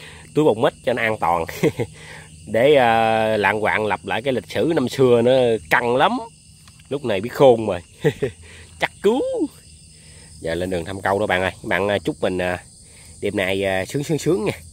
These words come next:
<laughs> Liệt đọt lia lịa là, là sướng, sướng liền đó. Hồi chiều lúc mình cắm là cắm, à,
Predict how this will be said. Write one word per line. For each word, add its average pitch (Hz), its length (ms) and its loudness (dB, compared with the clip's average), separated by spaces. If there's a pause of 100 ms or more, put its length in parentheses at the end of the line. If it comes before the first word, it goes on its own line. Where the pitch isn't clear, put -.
(140)
<laughs> 170 80 4 (560)
Liệt 113 180 -4
đọt 113 180 -2
lia 151 140 8
lịa 123 200 6
là, 127 180 2
là 107 220 -2
sướng, 214 180 -4
sướng 254 300 -4
liền 123 120 -2
đó. 127 80 -4 (3500)
Hồi 107 120 -8
chiều 92 160 -2
lúc 123 160 -4
mình 104 140 -4
cắm 160 260 -4
là 117 160 0
cắm, 160 280 -6
à, 120 280 -2